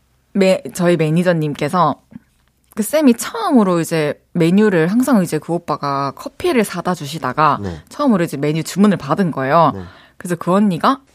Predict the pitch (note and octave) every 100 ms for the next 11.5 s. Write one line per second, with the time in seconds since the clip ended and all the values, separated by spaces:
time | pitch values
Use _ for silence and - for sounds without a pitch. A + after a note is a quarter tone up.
0 | _ - - _ G3 G3 - D#4 - G#3+
1 | G3+ G3+ - G3 D3+ - - D#3+ C#3 C#3+
2 | D#3+ C#3+ C3 G#2 G#2+ - F#2+ A#2+ - _
3 | _ _ _ _ _ - F3 - G3+ G#3
4 | G3+ F3 D#3 F3 F3+ E3+ G#3+ A3 A3 D3
5 | D3+ D#3+ G3 F#3+ _ _ - - E3+ F#3
6 | E3 C#3+ C#3 - - A3 - F#3+ F#3 -
7 | - - G3 D#3+ D#3 F#3+ E3 C#3+ C#3 B2+
8 | C3 C3 E3+ E3 C3 - - - - -
9 | - F#3+ F3+ F3 F3 F3+ D#3+ C#3+ C3+ C#3+
10 | E3 _ _ _ _ - _ _ - E3+
11 | - - - G3+